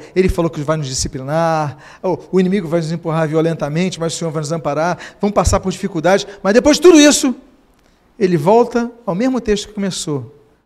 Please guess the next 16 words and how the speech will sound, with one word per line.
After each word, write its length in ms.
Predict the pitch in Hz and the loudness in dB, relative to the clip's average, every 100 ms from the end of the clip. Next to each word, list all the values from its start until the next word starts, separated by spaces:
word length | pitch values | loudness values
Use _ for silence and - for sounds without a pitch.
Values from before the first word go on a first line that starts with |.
| _ | _
"Apesar 380 | 175 185 202 208 | -6 -4 -4 -6
de 100 | 190 | -8
tudo 260 | 226 180 | -10 -8
isso, 440 | 139 120 - - _ _ _ _ _ _ | -6 -6 -10 -14 _ _ _ _ _ _
rendei 260 | 165 165 143 | -4 -2 -2
graças 500 | 147 151 175 185 160 | -2 0 0 0 0
ao 80 | 175 | 0
Senhor, 460 | - 175 127 113 - - _ _ _ _ _ _ | 0 0 -2 -6 -10 -20 _ _ _ _ _ _
porque 300 | 147 - 156 | -12 -4 -2
Ele 100 | 151 | 0
é 60 | |
bom, 340 | 135 139 131 113 - - - - - | -2 -6 -8 -14 -20 -20 -10 -10 -8
porque 280 | 147 - 151 | -12 -4 -4
a 60 | |
sua 240 | 147 - 180 | -4 -4 -6
misericórdia." 840 | 151 165 151 165 202 208 240 | -4 -4 -2 0 0 0 -4